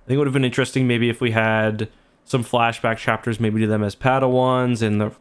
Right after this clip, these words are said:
the book was kind of about their relationship, and maybe the relationship as well between Loden and Bell.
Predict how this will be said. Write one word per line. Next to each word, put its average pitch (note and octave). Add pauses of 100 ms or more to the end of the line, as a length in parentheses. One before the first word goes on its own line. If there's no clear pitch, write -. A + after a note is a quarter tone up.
(100)
the A#2
book A2+
was A2
kind A2
of G#2+
about G#2+
their B2
relationship, A#2+
and A2
maybe G#2+ (460)
the A#2+
relationship A#2
as G#2+
well A2
between A2
Loden A2+
and G#2
Bell. A#2+